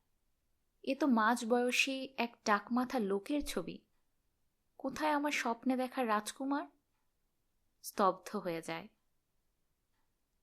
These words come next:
রিনি মিনি দুজনে কলকল করতে করতে ঘরে ঢুকল। "আপু, ওদেশে গিয়ে একটা কালার টিভি পাঠিও আমাদের জন্য," মিনি বলল। "আর আমার জন্য একটা ক্যামেরা,"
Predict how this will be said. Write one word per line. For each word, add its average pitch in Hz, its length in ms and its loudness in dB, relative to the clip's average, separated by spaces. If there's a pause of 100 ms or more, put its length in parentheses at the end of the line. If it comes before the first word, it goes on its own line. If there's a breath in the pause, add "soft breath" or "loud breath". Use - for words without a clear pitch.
(580)
রিনি 240 360 6
মিনি 247 580 6
দুজনে 233 380 4
কলকল 214 440 2
করতে 220 300 -4
করতে 220 260 -2
ঘরে 190 300 0
ঢুকল। - 360 -8 (1160)
"আপু, 214 500 0 (280)
ওদেশে 269 340 6
গিয়ে 247 340 4
একটা 277 220 4
কালার 226 380 6
টিভি 240 180 4
পাঠিও 208 380 2
আমাদের 175 360 -2
জন্য," 165 360 -6 (840)
মিনি 214 320 4
বলল। 160 380 -8 (960)
"আর 240 120 8
আমার 220 300 12
জন্য 285 260 2
একটা 302 180 4
ক্যামেরা," 202 580 4